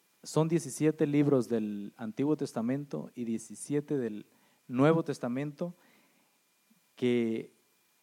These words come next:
fueron, de esos libros fue extirpada la rebelión.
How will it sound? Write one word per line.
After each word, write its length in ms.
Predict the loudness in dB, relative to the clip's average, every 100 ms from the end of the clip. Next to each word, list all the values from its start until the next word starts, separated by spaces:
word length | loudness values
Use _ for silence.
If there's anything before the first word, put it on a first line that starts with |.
| _ _
fueron, 360 | 4 6 6 4 -4 _
de 160 | 0 2
esos 200 | 4 8
libros 280 | 10 8 8
fue 280 | 6 4
extirpada 760 | 0 -8 -4 0 0 4 4 4
la 120 | 2
rebelión. 500 | 0 -2 -4 -6 -10